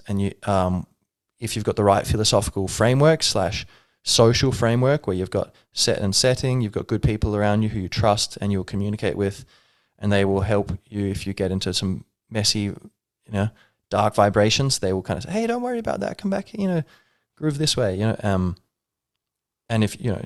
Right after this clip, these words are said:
if, so if you're ready for that, you know, not everyone is, um, that's one way that you can kind of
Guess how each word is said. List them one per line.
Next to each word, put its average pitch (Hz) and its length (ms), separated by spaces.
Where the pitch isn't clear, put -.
if, - 200
so - 160
if 104 180
you're 101 80
ready 104 200
for 90 160
that, 95 280
you 95 80
know, 95 60
not 98 160
everyone 92 340
is, 110 280
um, 92 380
that's 104 260
one 101 240
way 104 420
that - 180
you 107 100
can 101 180
kind 92 220
of 92 160